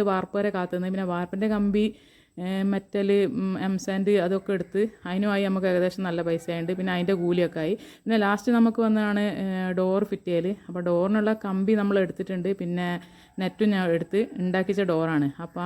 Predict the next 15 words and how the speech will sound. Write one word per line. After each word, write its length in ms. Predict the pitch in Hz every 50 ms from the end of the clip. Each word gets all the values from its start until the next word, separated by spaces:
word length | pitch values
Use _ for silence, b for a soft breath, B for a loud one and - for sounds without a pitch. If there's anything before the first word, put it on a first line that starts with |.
| 180 180
ആ 20 | 202 214 - - - - 190 196
ഒരു 120 | 196 202 202 190 -
മെറ്റലിൻ്റെ 400 | 190 185 - - 196 196 196 202 196
പണിക്കാരെ 400 | 202 185 180 - 185 180 180 185 180 185
പൈസ, 200 | 175 175 175 - 180 180 - - 170
ഇൻഡസ്ട്രിയൽ 380 | 175 175 175 175 - - 175 175 180
പണിക്കാരെ 360 | 175 170 - 175 175 180 185 185
പൈസ 180 | 175 175 - 180 170 170
വേറെ 180 | 165 165 170 165
വന്ന്, 160 | 165 165 180 175 165
ഓടാമ്പില 360 | 170 175 175 175 170 170 175 180 B B B B B B B - 175
ഒക്കെ 200 | - - - 214 196 180
വാങ്ങിയതാണ്. 540 | 175 170 170 180 180 170 160 160 165 180 226 247 - - 170 170
അപ്പോൾ 140 | - 180 175
അതൊക്കെ 300 | 185 185 180 - - 214